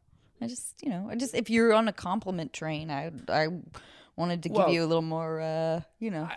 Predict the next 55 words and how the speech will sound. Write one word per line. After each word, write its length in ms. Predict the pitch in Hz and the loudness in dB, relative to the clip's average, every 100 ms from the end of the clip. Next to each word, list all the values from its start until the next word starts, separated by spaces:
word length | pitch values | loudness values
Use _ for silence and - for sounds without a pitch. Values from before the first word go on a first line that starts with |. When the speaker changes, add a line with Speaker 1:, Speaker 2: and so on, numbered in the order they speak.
| 202 | 4
Speaker 2:
I've 80 | 226 | 4
seen 160 | - 277 | 2 -2
your 100 | 247 | 0
hair 220 | 233 226 | 2 0
better. 480 | 156 180 131 151 - _ _ - - | 2 2 2 -2 -6 _ _ -10 0
At 100 | - | 6
other, 200 | 175 170 175 190 | 6 8 8 8
I 60 | |
mean, 160 | 190 196 196 | 4 6 6
there, 140 | 208 | 6
there, 160 | 190 226 | 4 0
you've, 260 | 208 208 | 0 -4
you've 140 | 220 220 | -4 4
had 180 | 262 247 | 6 6
better 180 | 233 | 6
hair. 400 | 220 214 196 214 214 - | 6 6 6 4 0 -2
Uh, 80 | 190 | 0
I 120 | 214 220 | 2 4
mean, 100 | 226 | 2
I'm 100 | 214 | 0
just 160 | 220 | 0
saying 160 | 262 226 | 2 4
that 120 | 202 | 2
Speaker 1:
It's 80 | 233 | 2
Speaker 2:
it's 100 | - | 2
Speaker 1:
true. 80 | 370 | 6
Speaker 2:
nice. 400 | 202 240 339 - | 6 6 2 -4
It's 180 | 185 208 | -8 0
nice. 360 | 175 262 - | 2 2 0
Speaker 1:
Yeah. 160 | 359 247 196 - _ | -4 -6 -8 -20 _
Speaker 2:
But 80 | 220 | 4
I'm 60 | |
Speaker 1:
Yeah, 40 | 208 | 6
Speaker 2:
not 60 | |
gonna 80 | 233 | 4
Speaker 1:
all 60 | 240 | 2
right. 60 | |
Speaker 2:
compliment 460 | 208 226 190 226 160 | 2 0 0 -2 2
that. 160 | 180 202 | 2 4
Speaker 1:
All 80 | |
right, 240 | 262 269 - | 2 0 -2
fine, 240 | 254 202 | -8 -8
fine, 160 | - - | -12 -16
fine. 120 | - - _ | -16 -20 _
Speaker 2:
I 80 | - | -2
like 220 | 160 202 | 2 2
the 80 | 220 | 4
use 260 | 185 202 - | 4 4 4
of 100 | 165 | 2
the 60 | 160 | 6
belt 320 | 165 196 - | 6 6 4
and 120 | 170 | 6
the, 280 | 170 160 160 | 8 8 6
the 80 | 151 | 4
boots. 480 | 143 202 - - | 4 4 2 -8